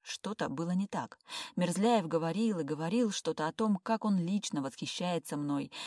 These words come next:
как много он мог бы сделать для моего будущего, если бы действительно понял, что из меня выйдет толк. А я все думала, что же это может быть за запись, где я матом, матом посылаю куда-то клиента. Меня, да, посылали.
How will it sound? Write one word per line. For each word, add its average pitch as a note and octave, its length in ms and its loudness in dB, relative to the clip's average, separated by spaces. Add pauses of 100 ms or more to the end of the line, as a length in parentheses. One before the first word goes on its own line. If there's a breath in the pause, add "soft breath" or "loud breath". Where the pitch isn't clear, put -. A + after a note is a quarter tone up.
(120 loud breath)
как - 200 -2
много A#3 380 4
он G#3+ 320 4
мог F3+ 220 0
бы E3 100 -2
сделать E3+ 500 2
для C#3 140 -2
моего C#3+ 300 0
будущего, E3 680 0 (200 soft breath)
если D3+ 240 0
бы D3 100 0
действительно C#3+ 640 0
понял, D#3+ 480 -2
что - 220 -6
из D3 80 -4
меня D3 240 0
выйдет D3+ 320 -4
толк. B2 380 -6 (560 soft breath)
А D#3 100 4
я E3 160 2
все - 160 -6
думала, E3 440 -2 (120)
что - 320 -4
же A#3 140 2
это A#3 120 0
может G#3+ 280 0
быть F#3 200 -2
за F#3 140 -2
запись, F#3+ 500 -2
где C#3+ 220 -4
я D3 140 0
матом, D#3+ 520 -2 (220 soft breath)
матом D#3+ 800 4 (280 soft breath)
посылаю E3 520 -2
куда-то D3+ 340 -6
клиента. F3+ 560 -4 (300 soft breath)
Меня, F#3+ 380 8
да, E3 420 8
посылали. C#3 680 4